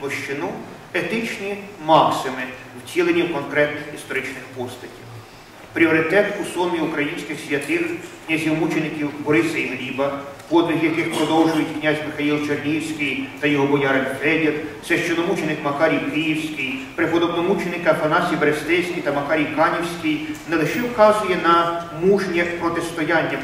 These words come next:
праведників зовнішнім небезпекам, але й відображає постійну загрозу чвар і взаємної ворожнечі,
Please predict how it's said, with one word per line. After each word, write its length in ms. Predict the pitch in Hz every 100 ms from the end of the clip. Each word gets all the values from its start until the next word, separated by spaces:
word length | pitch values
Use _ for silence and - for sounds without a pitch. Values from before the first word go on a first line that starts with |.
| 143
праведників 640 | 151 143 131 127 135 131 123 - - -
зовнішнім 480 | 165 156 156 147 127
небезпекам, 640 | 127 127 - 175 208 - 120 120 - - -
але 200 | 170 196
й 80 | 339
відображає 920 | 226 185 175 175 214 196 190 185 185 185
постійну 680 | - 160 160 160 190 233 214 175
загрозу 640 | 160 160 151 185 - 170 - - -
чвар 560 | - 135 165 175 - 156
і 100 | -
взаємної 480 | 151 170 156 160
ворожнечі, 720 | 160 165 160 156 123 - -